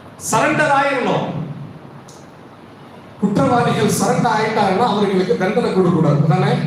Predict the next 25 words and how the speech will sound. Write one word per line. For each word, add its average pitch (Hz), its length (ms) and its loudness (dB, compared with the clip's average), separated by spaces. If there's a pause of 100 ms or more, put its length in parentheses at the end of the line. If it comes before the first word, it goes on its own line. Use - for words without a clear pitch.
(420)
குற்றவாளிகள் 208 600 0
சரண்டர் 208 300 0
ஆயிட்டாங்கன்னா 190 400 0 (640)
அது 240 160 2
மாதிரி 370 200 2 (100)
நாம 349 300 0
சரண்டர் 349 400 0
ஆகக்கூடிய 330 460 0
இடம் 320 300 -2
எங்க 302 240 -2
அப்படின்னா 254 380 -2
நம்முடைய 247 260 0 (120)
பெற்றோருடைய 247 520 0 (120)
காலடி 196 380 2
தான். - 160 -6 (840)
அங்க 262 160 0 (100)
போய் 370 240 2
நாம 320 240 -2
மன்னிப்பு 330 360 -2 (100)
கேட்டுட்டோம், 311 600 2 (520)
அவர்களுடைய 330 500 -2 (100)
மனங்களை 359 480 0
வென்று 330 280 0
விட்டோம் 277 360 2
என்றால் 254 420 2